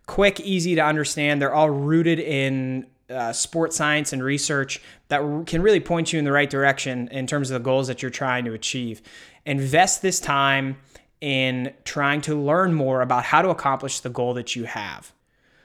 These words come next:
Now, my second suggestion is to probably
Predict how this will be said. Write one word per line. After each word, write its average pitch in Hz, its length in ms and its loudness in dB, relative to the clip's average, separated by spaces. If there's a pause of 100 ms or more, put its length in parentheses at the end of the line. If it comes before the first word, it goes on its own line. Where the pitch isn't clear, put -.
(240)
Now, 143 60 -6
my 135 80 0
second 262 380 2
suggestion 151 580 4
is 156 300 -2
to 160 680 0
probably 208 800 0